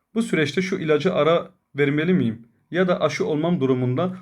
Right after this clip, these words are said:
kullandığım ilaç aşının etkinliğini azaltır mı?" gibi, e, sorular sormaktadırlar.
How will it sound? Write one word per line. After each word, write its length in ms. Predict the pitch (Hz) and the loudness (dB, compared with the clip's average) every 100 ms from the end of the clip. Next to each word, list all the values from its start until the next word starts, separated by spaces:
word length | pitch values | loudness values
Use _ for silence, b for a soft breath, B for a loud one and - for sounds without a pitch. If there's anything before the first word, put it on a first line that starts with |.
| - | -10
kullandığım 580 | 151 151 147 143 185 151 | -6 -2 -2 0 0 0
ilaç 220 | 170 185 | 0 -2
aşının 360 | 135 123 156 170 | -6 -4 -4 -2
etkinliğini 500 | 131 - 131 135 175 | -4 -2 2 2 0
azaltır 440 | 135 123 120 160 | -2 0 0 0
mı?" 220 | 143 113 - - _ _ _ | 0 -2 -6 -20 _ _ _
gibi, 260 | 127 131 | -4 -2
e, 180 | 131 - - - _ _ _ _ | -2 -6 -20 -20 _ _ _ _
sorular 400 | _ - 131 139 | _ -2 2 2
sormaktadırlar. 760 | 127 123 117 117 120 113 120 | 2 0 0 0 -4 -4 -4